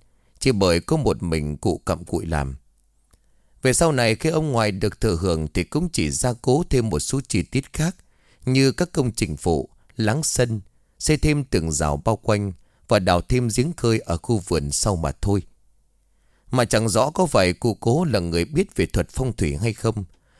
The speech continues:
mà ngôi nhà này được xây dựng trên thế đất rất đẹp. Sau này chúng tôi còn nghe ông ngoại kể là có ông thầy địa lý dẫn học trò đi du ngoạn, tham khảo.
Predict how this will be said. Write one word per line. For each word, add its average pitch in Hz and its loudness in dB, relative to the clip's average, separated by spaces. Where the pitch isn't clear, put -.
mà 113 2
ngôi 151 0
nhà 120 0
này 90 0
được 87 -4
xây 139 0
dựng 78 -2
trên 123 -2
thế 135 2
đất 165 -6
rất - -10
đẹp. 82 -2
Sau - 2
này 117 4
chúng 165 -2
tôi 151 2
còn 107 0
nghe 131 -2
ông 139 -2
ngoại 95 -2
kể 73 -2
là 107 2
có 156 2
ông 156 2
thầy 90 0
địa 85 0
lý 117 0
dẫn 175 -2
học 120 0
trò 82 0
đi 120 -2
du 120 -2
ngoạn, 82 -4
tham 110 0
khảo. 69 -4